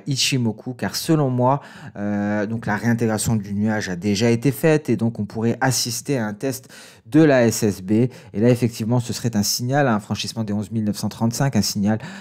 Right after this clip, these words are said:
euh, beaucoup plus fort. Pourquoi ? Car à ce niveau, en cas de clôture en dessus du, en dessous du nuage, pardon, euh, cela nous ramènerait une lagging span en plein dedans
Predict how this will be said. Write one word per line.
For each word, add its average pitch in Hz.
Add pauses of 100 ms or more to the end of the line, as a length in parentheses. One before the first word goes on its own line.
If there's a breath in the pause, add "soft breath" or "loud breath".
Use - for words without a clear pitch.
(220 loud breath)
euh, 98
beaucoup 123
plus 123
fort. 156
Pourquoi ? 135 (300 loud breath)
Car 123
à 139
ce 170
niveau, 131
en 120
cas 127
de 113
clôture 143
en 123
dessus 123
du, 117
en 117
dessous 143
du 113
nuage, 110
pardon, 104 (400 loud breath)
euh, 98
cela 113
nous 113
ramènerait 120
une 110
lagging 107
span 110 (100)
en 104
plein 123
dedans 127